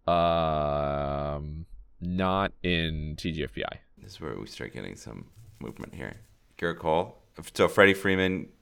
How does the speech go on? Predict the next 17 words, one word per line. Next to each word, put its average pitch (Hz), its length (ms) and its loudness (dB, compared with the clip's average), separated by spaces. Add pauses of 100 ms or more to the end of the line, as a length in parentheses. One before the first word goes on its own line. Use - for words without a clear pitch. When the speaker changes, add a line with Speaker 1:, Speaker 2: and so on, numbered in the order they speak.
(240)
Speaker 2:
Julio 90 300 0
Rodriguez, 82 680 0
Garrett 78 260 -2
Cole. 85 260 0
That, 87 200 0
is - 120 -10
this 85 240 -8
right? 87 220 4
Speaker 1:
I - 40 -2
think 208 180 -8
so. 170 200 -2 (420)
Speaker 2:
Garrett 80 220 -2
Cole 85 200 0
over 82 180 0
Manny 82 180 -2
Machado? 90 580 -4 (400)
Speaker 1:
Yeah. 127 240 -2